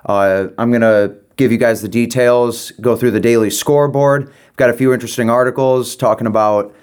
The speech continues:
uh, all the companies that made it to a trillion dollar market cap and how far they've come down since then. Uh, also,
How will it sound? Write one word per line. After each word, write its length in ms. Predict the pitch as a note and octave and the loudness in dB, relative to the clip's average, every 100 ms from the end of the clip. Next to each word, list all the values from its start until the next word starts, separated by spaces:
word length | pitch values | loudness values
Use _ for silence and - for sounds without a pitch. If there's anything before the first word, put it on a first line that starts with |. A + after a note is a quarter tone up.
| _ _ | _ _
uh, 220 | - G2+ G2 | -4 0 2
all 140 | C3 | 0
the 80 | A#2+ | -2
companies 420 | D3 B2+ C3+ A#2 | -4 -4 -2 0
that 140 | A#2+ | 0
made 160 | A#2+ B2 | 2 0
it 100 | A#2+ | 0
to 140 | A#2+ | -2
a 40 | G#2+ | -2
trillion 400 | - C3 B2 A#2+ | 0 0 2 2
dollar 260 | A2+ A2 G#2 | 2 0 0
market 340 | A2 B2 C3 | -2 -2 -4
cap 380 | - C3+ C3+ B2 | -2 0 0 -4
and 100 | G#2+ | -4
how 160 | A2+ | -4
far 260 | G#2 A#2 A2+ | -2 0 0
they've 160 | G#2+ F#2+ | -2 -4
come 280 | B2+ A2 | -4 -2
down 340 | G2 G#2+ B2+ C#3+ | -2 0 0 -2
since 280 | D3 C#3 C#3+ | 0 -2 0
then. 420 | D3 C#3+ D3 C#3+ - _ _ - | 0 2 -2 -6 -18 _ _ -4
Uh, 540 | G#2 G2+ G2 G2 G2 F#2+ _ _ - _ _ _ _ | 0 2 2 0 -2 -6 _ _ -20 _ _ _ _
also, 960 | - A#2+ A#2+ - C3+ A#2+ A2+ A2 A2 | 0 2 0 -2 0 2 2 2 0